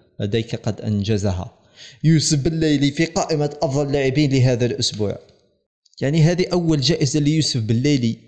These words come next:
أنه يكون ضمن تشكيلة الأسبوع. الترتيب يا جماعة الخير، متعادلين أمام هوفنهايم سبعة سبعة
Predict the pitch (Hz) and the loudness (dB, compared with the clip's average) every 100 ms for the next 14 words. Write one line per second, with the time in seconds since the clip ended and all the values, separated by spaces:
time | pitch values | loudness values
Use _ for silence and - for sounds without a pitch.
0 | _ _ _ _ _ - 143 139 127 - | _ _ _ _ _ -4 0 2 0 0
1 | 156 139 127 120 110 139 127 123 - 113 | 0 2 2 0 0 0 0 0 0 -2
2 | - - 131 120 - 110 104 110 101 101 | -2 -2 -2 -2 -4 -4 -4 -4 -2 -2
3 | 95 - _ _ _ _ - - 143 139 | -2 -8 _ _ _ _ -20 -6 -6 -2
4 | 170 147 143 131 147 147 143 139 - 156 | 0 2 2 0 0 -2 -2 -4 0 0
5 | 156 143 135 127 131 143 165 147 147 147 | 2 0 0 2 2 0 -2 0 0 0
6 | 139 139 170 165 143 139 147 165 - 143 | 0 0 0 0 2 2 0 -2 -2 -2
7 | 131 139 135 127 120 107 - | 0 0 -2 -2 0 -2 -4